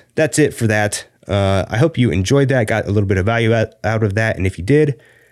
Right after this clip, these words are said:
smash that subscribe button wherever you happen to be watching or listening. Also follow me on social media at Ryan Hafey on Instagram, Twitter, and TikTok.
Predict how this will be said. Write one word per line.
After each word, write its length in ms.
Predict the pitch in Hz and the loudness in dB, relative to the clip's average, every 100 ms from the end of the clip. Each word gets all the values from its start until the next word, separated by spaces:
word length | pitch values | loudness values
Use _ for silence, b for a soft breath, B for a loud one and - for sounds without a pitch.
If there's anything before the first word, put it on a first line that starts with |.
| b b - | b b -20
smash 320 | - - 160 | -8 -4 -2
that 160 | - - | -2 -6
subscribe 400 | 80 - 87 90 | -8 -4 -2 0
button 320 | 98 156 170 _ - | 0 -2 -6 _ -2
wherever 300 | 123 143 123 | 0 0 2
you 100 | 107 | 0
happen 200 | 104 101 | 0 0
to 40 | |
be 40 | |
watching 320 | 87 87 87 78 | 0 0 0 -2
or 40 | |
listening. 420 | 90 - 113 113 B B B B | 0 0 0 -2 B B B B
Also 220 | 113 104 95 | -4 -2 -2
follow 180 | 98 | 0
me 100 | 95 | 0
on 60 | 87 | -2
social 260 | 87 82 85 | -4 -4 -4
media 220 | 82 78 | -2 -2
at 80 | 71 | -2
Ryan 200 | 78 82 | -4 -4
Hafey 300 | 82 78 71 | -4 -6 -6
on 120 | 80 | -6
Instagram, 600 | 131 - 127 127 120 104 _ - - | -4 -2 -2 0 -2 -4 _ -20 -6
Twitter, 440 | - 117 110 98 _ _ _ | -2 0 0 -4 _ _ _
and 280 | 87 80 - | -6 -6 -6
TikTok. 460 | 123 - 123 - | -6 -4 -6 -6